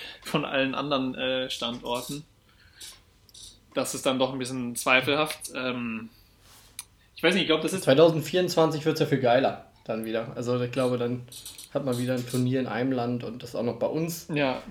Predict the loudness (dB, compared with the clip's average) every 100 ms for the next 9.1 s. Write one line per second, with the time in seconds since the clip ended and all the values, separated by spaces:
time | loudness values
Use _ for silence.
0 | -8 -2 4 4 2 0 0 0 -6 -10
1 | -8 -6 -4 -4 -4 -6 -4 2 2 0
2 | -6 -18 -10 -8 -8 -12 -16 _ _ _
3 | _ _ _ _ _ _ _ -18 -16 -16
4 | -20 -20 _ -6 -2 -2 -4 -10 0 6
5 | 6 6 6 8 6 -2 -4 -4 6 8
6 | 8 8 6 6 6 8 6 4 -2 0
7 | 4 4 4 4 6 4 2 -4 -2 0
8 | 2 2 0 2 2 2 0 -2 -2 -8
9 | -10